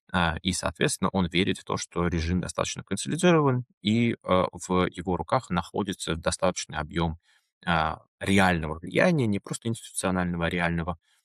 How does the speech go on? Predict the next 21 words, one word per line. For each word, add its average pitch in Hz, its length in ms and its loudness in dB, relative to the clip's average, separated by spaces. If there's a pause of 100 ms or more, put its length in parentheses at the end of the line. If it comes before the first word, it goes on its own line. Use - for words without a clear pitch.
(180)
а, 85 300 0
которое 107 400 0
он 107 280 0
может 85 300 -2
использовать - 400 -6
для 80 120 -2
того, 80 160 -6
чтобы - 220 -10
провернуть 92 460 -2
все, 98 100 -8
что - 220 -2
угодно, 87 540 2 (380)
а, 82 720 0 (360)
в 85 440 2
рамках, - 560 -2
а, 80 220 -8
этого 82 260 -8
политического 82 560 -10
режима. 80 260 -8 (580)
А, 87 400 2
но 123 340 0